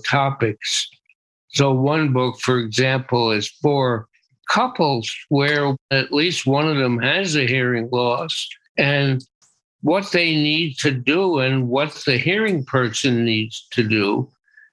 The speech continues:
in order to increase understanding of what's being said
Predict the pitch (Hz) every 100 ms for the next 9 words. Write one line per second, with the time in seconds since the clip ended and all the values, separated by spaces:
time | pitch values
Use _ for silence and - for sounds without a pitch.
0 | - 147 139 135 139 156 143 135 - -
1 | 147 139 135 143 147 131 151 151 151 131
2 | - - _ 147 139 127 135 135 - 170
3 | 180 185 143 101 104 127 113 131 127 -
4 | 143 135 127 113 98 - 151 127 92